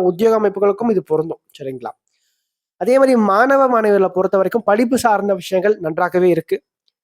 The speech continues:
ராசிக்கு நான்காம் இடத்துல இந்த மாதம் முழுக்கவே புதன் அமர்ந்திருக்கார்.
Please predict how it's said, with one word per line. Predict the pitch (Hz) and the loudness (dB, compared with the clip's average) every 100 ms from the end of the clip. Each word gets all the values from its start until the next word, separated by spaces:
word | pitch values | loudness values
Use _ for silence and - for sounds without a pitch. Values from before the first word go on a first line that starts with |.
| _ _ _ _ _ _ | _ _ _ _ _ _
ராசிக்கு | 156 180 240 220 247 | 0 2 2 0 0
நான்காம் | 214 185 214 220 208 | 2 2 2 2 2
இடத்துல | 196 214 208 | 0 0 0
இந்த | 180 170 | 0 0
மாதம் | 170 196 196 | 0 0 0
முழுக்கவே | 190 202 208 202 208 | 0 0 -2 0 0
புதன் | 175 196 165 | 0 0 -2
அமர்ந்திருக்கார். | 160 165 156 175 170 | -2 -4 -4 -4 -6